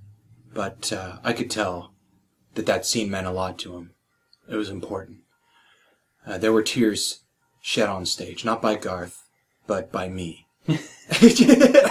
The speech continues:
You know, and he's talking about stuff, and he's like,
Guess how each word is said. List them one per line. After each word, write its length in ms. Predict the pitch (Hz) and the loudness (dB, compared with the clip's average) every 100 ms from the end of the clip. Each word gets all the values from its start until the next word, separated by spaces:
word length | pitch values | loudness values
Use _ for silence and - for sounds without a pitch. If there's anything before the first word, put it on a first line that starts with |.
| - 277 - 254 262 185 - - - - - - - - 233 - 170 208 220 202 | 2 0 2 0 0 0 -2 -6 -4 0 2 2 0 -4 0 2 6 6 6 6
You 80 | 156 | 6
know, 100 | 143 | 6
and 80 | 143 | 2
he's 140 | 139 | 4
talking 220 | 139 131 | 4 6
about 220 | 127 120 - | 4 2 2
stuff, 220 | 123 120 | 0 0
and 80 | 123 | 0
he's 100 | |
like, 140 | 117 | -2